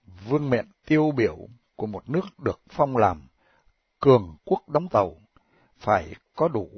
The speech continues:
ba viên ngọc tượng trưng cho ba loại tàu, đó là hàng không mẫu hạm, tàu chở hàng chạy bằng khí đốt ép thành chất lỏng và du thuyền viễn dương.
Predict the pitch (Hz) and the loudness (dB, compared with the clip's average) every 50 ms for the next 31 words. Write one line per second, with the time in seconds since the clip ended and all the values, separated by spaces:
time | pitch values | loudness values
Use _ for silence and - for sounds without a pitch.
0 | 120 139 139 151 160 160 147 139 151 156 139 110 98 - _ _ _ _ _ - | -16 2 4 4 4 4 2 -2 -6 -6 -4 -4 -6 -6 _ _ _ _ _ 0
1 | 143 139 - - _ - 147 139 131 127 127 - _ _ - 143 139 139 143 143 | 0 0 -2 -8 _ -2 -2 -2 -2 -10 -12 -14 _ _ -2 -2 4 6 6 6
2 | 139 127 120 - - - 107 107 98 - - - _ _ _ _ _ _ - - | 6 4 0 -2 -2 0 0 0 0 -2 -8 -20 _ _ _ _ _ _ -20 -18
3 | 107 110 107 117 139 151 131 107 90 80 - - _ _ _ _ _ _ _ _ | -6 -2 0 2 4 4 4 2 2 0 -8 -16 _ _ _ _ _ _ _ _
4 | _ _ - - 104 113 120 117 110 104 107 135 156 170 165 165 180 185 151 135 | _ _ -12 -4 -2 -2 -2 -2 -4 -6 -4 -4 -4 -2 -2 -2 0 2 2 2
5 | 127 113 - _ _ _ _ _ _ _ _ _ _ _ _ - 120 117 113 104 | 0 -2 -8 _ _ _ _ _ _ _ _ _ _ _ _ 0 0 0 0 -2
6 | 98 87 82 - _ _ - 98 95 76 82 107 143 135 113 104 95 87 - _ | -8 -12 -14 -18 _ _ -2 -2 -2 -2 -2 -2 -2 -2 -2 -4 -6 -12 -8 _
7 | - 113 - - 120 117 101 92 90 87 - - 147 151 180 185 196 196 - - | -6 -4 -4 -4 -6 -6 -6 -6 -12 -12 -10 -6 -4 -2 -2 -2 -2 -4 -6 -2
8 | - 170 190 - _ _ _ _ _ _ _ _ _ _ 113 113 110 95 82 71 | -2 -2 -2 -2 _ _ _ _ _ _ _ _ _ _ -4 -4 -4 -4 -8 -16
9 | - - _ 175 180 - - 104 87 - 87 - _ _ _ _ _ _ _ _ | -20 -4 _ -2 -2 0 0 -2 -2 -2 -8 -20 _ _ _ _ _ _ _ _
10 | _ _ _ _ _ _ _ _ _ _ _ _ 95 95 110 107 101 90 80 76 | _ _ _ _ _ _ _ _ _ _ _ _ -6 -2 0 0 0 0 -4 -10
11 | - - _ 95 101 117 143 147 135 120 - - 107 98 80 69 - - 82 90 | -18 -20 _ -18 -8 -6 -6 -6 -6 -8 -6 -6 -6 -6 -6 -8 -16 -20 -12 -10
12 | 107 135 151 123 120 117 | -10 -8 -4 -2 -2 -2